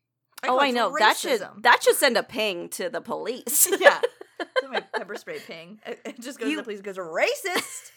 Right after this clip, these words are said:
Speaker 1: They get
Speaker 2: <laughs>
Speaker 1: text,
Speaker 2: If you
Speaker 1: "Racist."
Speaker 2: Racist in your area. If you, <laughs> if you pick up a fucking racist antique, I, I don't know. I just feel like it should
Speaker 1: Fingerprint
Speaker 2: emit, like
Speaker 1: scan you <laughs> immediately.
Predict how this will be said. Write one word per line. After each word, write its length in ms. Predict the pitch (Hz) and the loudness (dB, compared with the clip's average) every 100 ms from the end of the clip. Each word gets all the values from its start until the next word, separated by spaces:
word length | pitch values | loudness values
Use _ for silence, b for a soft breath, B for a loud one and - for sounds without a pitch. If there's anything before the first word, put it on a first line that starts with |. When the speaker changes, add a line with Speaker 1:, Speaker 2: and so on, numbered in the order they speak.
| _ | _
Speaker 1:
They 80 | 220 | -8
get 160 | 208 208 | -8 -4
Speaker 2:
<laughs> 40 | |
Speaker 1:
text, 200 | 214 311 | -2 -2
Speaker 2:
If 80 | 302 | -4
you 120 | 349 | -10
Speaker 1:
"Racist." 520 | - 240 - 269 - _ _ _ _ _ _ _ B B B | -6 -6 -8 -14 -16 _ _ _ _ _ _ _ B B B
Speaker 2:
Racist 360 | 202 285 277 262 | -8 -6 -8 -10
in 100 | 233 | -6
your 120 | 240 | 0
area. 480 | 240 254 196 190 226 b b b | 2 2 0 -2 -6 b b b
If 220 | 226 359 247 | -6 -4 -2
you, 240 | 269 311 311 | -4 -6 -2
<laughs> 100 | - | 0
if 180 | - 247 | 2 0
you 100 | 320 | -2
pick 280 | - 285 - | 4 6 8
up 140 | 277 | 6
a 100 | 302 | 2
fucking 360 | 254 262 240 233 | 0 -4 -6 -12
racist 520 | 196 180 220 208 196 | -8 -8 -6 -8 -8
antique, 500 | 196 190 208 180 - _ _ _ _ _ _ _ - | -8 -8 -10 -14 -16 _ _ _ _ _ _ _ -4
I, 220 | 202 240 | -4 -2
I 140 | - 240 | 2 2
don't 100 | 233 | 4
know. 100 | 180 | 0
I 120 | 220 | -2
just 140 | 240 | -4
feel 100 | 240 | -6
like 140 | 220 214 | -6 -8
it 80 | 208 | -8
should 240 | 220 185 _ _ _ | -8 -8 _ _ _
Speaker 1:
Fingerprint 380 | - 262 202 190 | -8 -4 -2 -2
Speaker 2:
emit, 220 | 190 - | -2 -2
like 100 | 220 | -4
Speaker 1:
scan 160 | 202 180 | -4 -8
you 240 | 151 143 - 240 | -14 -16 -16 -18
<laughs> 160 | _ | _
immediately. 640 | 269 - - 523 466 - | -2 -2 6 6 6 -2